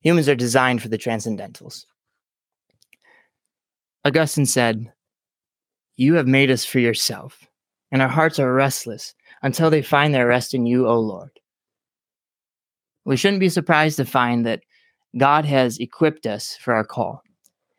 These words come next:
He has made us with minds to know truth. He has given us wills to choose what is good. And he's given us emotions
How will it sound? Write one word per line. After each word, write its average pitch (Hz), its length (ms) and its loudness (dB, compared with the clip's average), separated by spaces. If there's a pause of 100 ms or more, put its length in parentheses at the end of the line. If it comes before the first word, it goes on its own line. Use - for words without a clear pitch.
(180)
He 160 80 4
has 143 100 0
made 160 240 4
us - 300 -2 (760)
with 123 180 -4
minds 127 680 -2 (380)
to 143 100 -10
know 127 160 -2
truth. - 540 -12 (520)
He 156 80 0
has 147 140 2
given 170 260 2
us 135 160 0
wills 131 640 -2 (340)
to 143 100 -2
choose 214 440 0
what 185 140 2
is 127 160 0
good. 139 400 -2 (1040)
And 139 100 2
he's 143 120 2
given 170 200 2
us 156 140 2
emotions 143 800 0